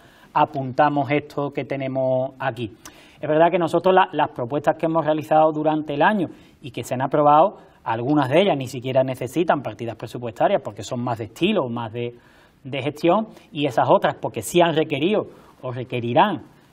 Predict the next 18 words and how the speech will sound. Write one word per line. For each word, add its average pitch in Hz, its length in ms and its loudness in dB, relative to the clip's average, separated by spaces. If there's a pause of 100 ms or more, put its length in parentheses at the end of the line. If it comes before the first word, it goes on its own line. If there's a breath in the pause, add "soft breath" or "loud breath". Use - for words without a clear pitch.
de 135 200 -6
medidas 127 340 -4
presupuestarias, 156 720 0
pues 107 120 -8
algunas 135 300 -2
están 185 260 2
en 135 100 -4
algunas 123 420 -4
bolsas 147 300 0
genéricas 160 420 -2
y 131 80 -6
estaremos 123 400 -4
atentos 139 360 -2
a - 20 -2
ver 113 100 -6
qué 120 80 -10
sucede 131 420 -10
con, 135 360 -8